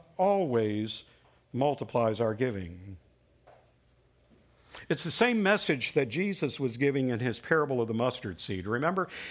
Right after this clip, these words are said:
Jesus said this in Matthew thirteen thirty-one, "The kingdom of heaven is like a mustard seed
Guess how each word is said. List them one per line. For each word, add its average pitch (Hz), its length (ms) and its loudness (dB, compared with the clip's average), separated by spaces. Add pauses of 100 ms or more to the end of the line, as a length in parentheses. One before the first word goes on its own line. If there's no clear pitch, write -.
(720)
Jesus 180 640 0
said 170 320 4
this 143 340 4
in 135 320 2
Matthew 151 420 2
thirteen 147 480 0
thirty-one, 123 640 0
"The 117 80 0
kingdom 220 540 0
of 127 120 2
heaven 180 320 4
is 156 140 -2
like 143 160 4
a 123 60 2
mustard 143 520 2
seed 135 380 -2